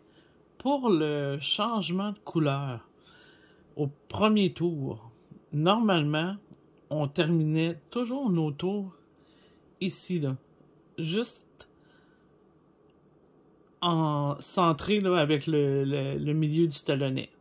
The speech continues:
d'accord ? Euh, ce qu'on veut maintenant, c'est l'amener au coin du pied,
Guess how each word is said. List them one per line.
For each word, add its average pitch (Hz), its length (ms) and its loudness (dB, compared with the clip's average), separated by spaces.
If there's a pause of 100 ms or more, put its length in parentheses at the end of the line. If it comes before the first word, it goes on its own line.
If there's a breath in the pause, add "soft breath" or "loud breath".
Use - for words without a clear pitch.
(100)
d'accord ? 131 440 -6 (1160 loud breath)
Euh, 139 680 0 (320)
ce - 200 -14
qu'on 262 220 0
veut 175 300 0 (880 soft breath)
maintenant, 165 420 -4 (100)
c'est - 460 -6 (380)
l'amener 220 560 4 (360)
au 294 160 2
coin 240 400 -2 (260)
du 139 320 -6
pied, 147 300 -6